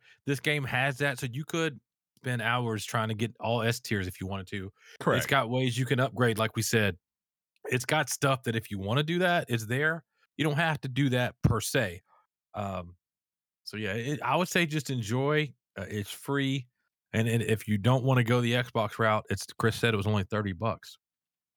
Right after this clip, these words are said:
Speaker 1: on
Speaker 2: Yeah,
Speaker 1: Steam, so
Speaker 2: um, speaking of, like, little things in this game, just one last little tidbit. The robots that are in this that work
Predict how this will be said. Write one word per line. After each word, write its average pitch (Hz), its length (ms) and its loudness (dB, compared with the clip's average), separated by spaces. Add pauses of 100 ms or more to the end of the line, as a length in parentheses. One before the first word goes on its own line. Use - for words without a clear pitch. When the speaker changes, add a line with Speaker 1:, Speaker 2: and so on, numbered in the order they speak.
(840)
Speaker 1:
on 95 140 2
Speaker 2:
Yeah, 120 140 6
Speaker 1:
Steam, 104 200 2
so 147 60 2
Speaker 2:
um, 117 460 2 (420)
speaking 208 360 -4
of, 131 120 0
like, 107 160 -2
little 110 240 -2
things 113 320 -4
in 110 60 -4
this 104 100 -8
game, 104 220 -6
just - 240 -10 (1300)
one 107 320 -2
last 101 300 -2
little 98 200 0
tidbit. 98 400 -4 (640)
The 113 140 0
robots 139 640 2
that 147 100 4
are 147 160 4
in 139 140 2
this 143 260 -4 (540)
that 95 260 -2
work 92 280 -6